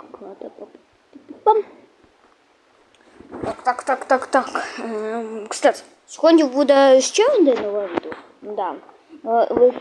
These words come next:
шоці, що, ну, я буду сьогодні другий раз потрапити знімати відео, но, ну, ви впалили.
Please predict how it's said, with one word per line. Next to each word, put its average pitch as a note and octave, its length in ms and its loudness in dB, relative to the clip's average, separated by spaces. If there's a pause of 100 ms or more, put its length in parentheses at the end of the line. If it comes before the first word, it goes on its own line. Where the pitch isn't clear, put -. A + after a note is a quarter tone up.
шоці, C4 400 4
що, B3 300 6 (840)
ну, A#3 280 0 (1000)
я A#3+ 140 4
буду C4+ 920 8 (140)
сьогодні C4+ 1000 2 (640)
другий C4+ 600 2
раз C#4 400 0
потрапити C4+ 680 -4
знімати C4 440 0
відео, C#4 420 4
но, C4 360 0 (600)
ну, A3+ 420 -10
ви C4 100 4
впалили. A#3 640 0